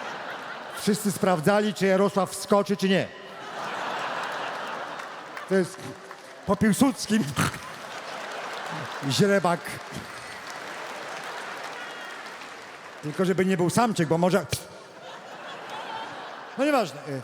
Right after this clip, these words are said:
co ja mówiłem? Aha, i siedzą we trzy. Pan Błaszczak, pan Jar-, i pan Terlecki. Po pewnym momencie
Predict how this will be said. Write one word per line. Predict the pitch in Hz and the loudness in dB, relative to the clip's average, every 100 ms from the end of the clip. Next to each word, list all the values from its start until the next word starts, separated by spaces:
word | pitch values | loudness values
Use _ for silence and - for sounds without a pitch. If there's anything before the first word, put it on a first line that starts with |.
| - | 0
co | 269 | 2
ja | 262 | 4
mówiłem? | 240 185 135 120 | 2 0 -2 2
Aha, | 226 233 170 - - - - | 4 4 2 -6 -12 -14 -8
i | 202 | -2
siedzą | - 320 240 233 | 2 4 4 2
we | 226 | 2
trzy. | - 214 147 - - | 2 0 0 -4 -10
Pan | 190 170 | -8 -2
Błaszczak, | 185 247 - 233 | 2 2 2 0
pan | 190 190 180 | 0 -2 0
Jar-, | 185 196 - - - | 0 0 -6 -10 -4
i | 262 | 0
pan | - 254 233 | 2 0 2
Terlecki. | 226 220 208 - - - - - - - - _ _ _ _ - | 2 4 2 0 -8 -12 -18 -20 -20 -20 -20 _ _ _ _ -10
Po | 190 | -2
pewnym | 247 262 226 | 2 2 2
momencie | 202 214 220 220 | 2 2 4 2